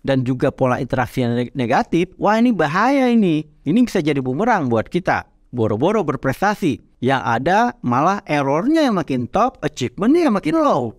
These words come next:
Jadi pastikan bahwa kita memiliki circle komunitas yang memiliki kemauan yang tinggi untuk lebih baik dan juga memiliki pola interaksi yang positif, sehingga kita akan mendapatkan proses pembelajaran yang lebih baik dan berkualitas.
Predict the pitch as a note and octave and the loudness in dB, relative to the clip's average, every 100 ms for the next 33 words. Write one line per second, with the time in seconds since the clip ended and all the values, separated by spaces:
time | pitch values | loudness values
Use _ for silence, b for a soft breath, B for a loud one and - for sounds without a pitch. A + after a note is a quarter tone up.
0 | _ - D#3+ D#4+ - A3+ - A#3+ D#4 D#4 | _ -4 0 2 2 0 0 -2 0 2
1 | B3 G#3 G3 A3 G3+ C4 A3 F#3+ F3+ A#3 | 4 2 0 -2 0 2 2 2 0 0
2 | A#3 A3+ F3 E3 F3 F#3 F3+ D3+ D3 D#3 | 0 0 -2 -2 -2 -2 -2 -2 -2 -4
3 | - A2+ D3+ - E3+ A3 A3+ A3 G#3 G3+ | -2 0 0 0 0 2 2 2 2 0
4 | A#3+ A#3 G3 F3 E3 F3 F3 D#3+ D3+ C#4 | -2 -2 0 0 0 0 0 0 -4 2
5 | D4 A#3 C#3+ D3 D#3 C#3+ C3+ B2+ F#3+ C3+ | 4 4 0 -4 -6 -4 -2 2 2 0
6 | - _ _ _ _ C3+ C3+ B2 A2+ E3 | -4 _ _ _ _ -2 0 0 2 2
7 | E3+ C#3 C3 B2+ D#3 C3+ B2 A#2+ - A#2+ | 2 2 0 0 -2 0 -2 -2 -2 -4
8 | - D3 B2+ C3+ C3+ G3+ A3 D3+ A2+ - | -2 -2 -2 -2 -2 -2 0 0 -2 -14
9 | _ _ _ - A#2 A#2+ D3+ F#3 F#3 D#3 | _ _ _ -6 -2 2 2 0 0 -2
10 | D3 D3+ C3 A#2 A2 B2+ - E3 E3+ - | 0 0 0 0 -2 -2 -2 -2 -2 -2
11 | C#3 C3+ D#3 - C#3+ C3 B2 A#2+ A2+ C#3+ | -4 -2 -4 -2 -2 0 0 0 0 0
12 | D3+ B2+ A#2 A#2 G#2+ G#3 A3+ - C3 A2+ | 0 0 0 0 2 2 0 0 0 0
13 | - - G2+ G2 - F2 - | -2 -2 0 0 -2 -4 -4